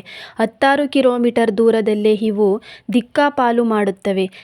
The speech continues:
ಹೀಗಾಗಿ ಮಾಡರ್ನ್ ವಾರ್‌ಫೇರ್‌ನಲ್ಲಿ ಕೇವಲ ಬಿಯಾಂಡ್ ವಿಜುವಲ್ ರೇಂಜ್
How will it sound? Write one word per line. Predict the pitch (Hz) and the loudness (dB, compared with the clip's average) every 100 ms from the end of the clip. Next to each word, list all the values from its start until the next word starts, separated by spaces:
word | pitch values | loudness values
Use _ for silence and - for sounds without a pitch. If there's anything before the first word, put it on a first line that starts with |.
| _ | _
ಹೀಗಾಗಿ | 254 302 262 240 240 233 | 0 2 2 0 0 -2
ಮಾಡರ್ನ್ | 214 208 220 269 285 | 0 0 0 0 -2
ವಾರ್‌ಫೇರ್‌ನಲ್ಲಿ | 240 220 220 - 247 233 208 208 226 | 0 -2 -2 0 0 0 -2 -2 -4
ಕೇವಲ | - 220 208 208 214 196 208 - - - | 0 0 2 0 -2 -2 -4 -10 -14 -4
ಬಿಯಾಂಡ್ | 233 240 262 294 | 0 0 0 -2
ವಿಜುವಲ್ | 247 208 240 247 240 | -2 -2 -2 -2 -2
ರೇಂಜ್ | 233 226 240 | 0 0 -2